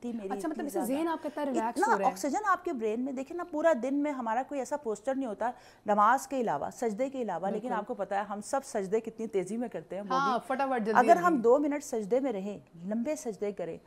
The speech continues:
Speaker 1: तब भी हमारे ब्रेन में हमारा ग्लूकोज लेवल और ऑक्सीजन लेवल पूरा हो जाता है। जितना हमारी पूरी बॉडी को ऑक्सीजन चाहिए,
Speaker 2: बिल्कुल।
Speaker 1: उसका ट्वेंटी परसेंट हमारे ब्रेन को काम करने के लिए चाहिए होता है, पूरी बॉडी को। और जितना
Speaker 2: सही।
Speaker 1: ग्लूकोज हमारी पूरी बॉडी को चाहिए, उसका ट्वेंटी फ़ाइव परसेंट हमारे ब्रेन को चाहिए होता है।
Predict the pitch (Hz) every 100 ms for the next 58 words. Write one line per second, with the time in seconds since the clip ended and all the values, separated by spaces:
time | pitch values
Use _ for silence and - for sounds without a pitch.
0 | _ - 247 220 320 277 226 214 190 196
1 | 202 202 170 170 175 170 175 165 156 160
2 | 151 147 165 170 160 151 165 156 156 151
3 | 165 - - - - 285 - 349 370 339
4 | 339 349 247 277 202 156 165 220 311 -
5 | - 196 - 202 247 202 165 196 190 202
6 | 196 - 254 339 - 247 254 320 254 -
7 | 262 247 226 185 190 202 220 240 180 185
8 | 190 196 190 196 196 151 170 156 147 156
9 | 220 214 170 156 175 - 214 254 - 302
10 | 349 285 277 320 294 262 262 262 269 214
11 | 180 233 269 226 202 262 - - 233 302
12 | 294 254 285 277 226 233 254 285 262 214
13 | 214 190 190 214 208 147 160 147 160